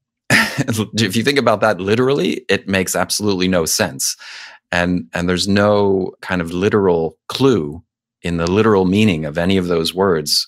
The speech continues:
as to what the actual meaning of the saying is.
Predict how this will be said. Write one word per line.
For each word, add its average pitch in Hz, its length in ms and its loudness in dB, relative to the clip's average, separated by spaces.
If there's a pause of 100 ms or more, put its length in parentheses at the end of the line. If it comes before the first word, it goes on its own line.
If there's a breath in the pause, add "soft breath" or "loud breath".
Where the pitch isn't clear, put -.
(120)
as 82 160 -4
to - 100 -8
what 90 240 0
the 80 140 -2
actual 95 360 0
meaning 87 320 0
of 76 100 -10
the - 60 -10
saying 73 360 -2
is. 65 320 -10